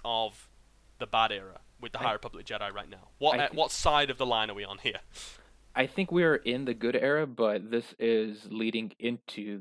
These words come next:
Speaker 2: the, the bad era. If anything, the purpose of the High Republic is to better juxtapose, uh, Luke's point about, you know, the Jedi and their hubris. You know, they, y-, you know, they let someone as dark as Palpatine took over. Right now, they are,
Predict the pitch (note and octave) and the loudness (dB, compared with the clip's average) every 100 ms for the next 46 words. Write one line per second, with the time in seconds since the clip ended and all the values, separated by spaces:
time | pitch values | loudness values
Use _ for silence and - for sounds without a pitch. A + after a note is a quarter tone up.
0 | F#2+ G2+ G2+ G2+ G#2 - G#2 G#2 G#2+ G#2+ | -8 -8 -8 -6 -4 -2 -2 -4 -6 -4
1 | G#2 B2 D#3+ F3 F#3+ D#3+ B2 A#2 B2+ B2+ | -2 0 0 0 0 -2 -2 -8 2 4
2 | A#2 D3+ D3 D#3+ A#2+ A2+ A#2+ A2 G#2+ A2+ | 4 0 -2 -2 -2 0 0 0 -2 -2
3 | - B2+ G#2+ - A2 A2 A2+ G#2+ G#2 - | -4 -8 -10 -8 -4 -2 -2 -4 -4 -6
4 | A2 A#2 G#2+ G#2 - - - - _ - | -6 -2 0 -2 -4 -18 -20 -20 _ -2
5 | A2+ G#2 G#2+ A#2+ - - B2+ G#2+ - G#2+ | 0 2 0 -2 -4 -2 -2 -2 -6 -4
6 | G2+ G#2 G2+ - - - A2+ G#2+ G#2 G#2+ | -2 -2 -6 -12 -14 -6 -4 -4 -4 -6
7 | - _ _ _ _ C3+ A#2+ A#2+ A2+ A2 | -12 _ _ _ _ -8 0 4 6 4
8 | G#2+ G#2 - B2 A2 G2+ - G#2 G2+ G2 | 2 -6 -4 -2 -2 -4 -8 -8 -8 -6
9 | G#2 G#2+ G3+ G3 - _ _ _ _ _ | -8 -8 -8 -12 -16 _ _ _ _ _
10 | _ - - G#2+ A2 A2+ A2 G#2+ A2 A#2 | _ -20 -12 -10 -8 -4 -4 -4 2 2
11 | A2+ A2 A2 G2 - A2+ G#2+ G2+ G2+ _ | 2 2 0 -2 -2 -2 -2 -6 -10 _
12 | G#2 G2 G2+ F#2+ - F#2+ - G2+ - - | -6 -4 -4 -8 -6 -6 -6 -14 -10 -4
13 | B2+ A#2+ G#2 - - C3 D3+ D#3 E3 D3 | -2 -2 -4 -12 -2 6 6 6 2 0
14 | A#2+ B2+ B2+ A#2+ A#2 A2 | 2 2 4 4 4 2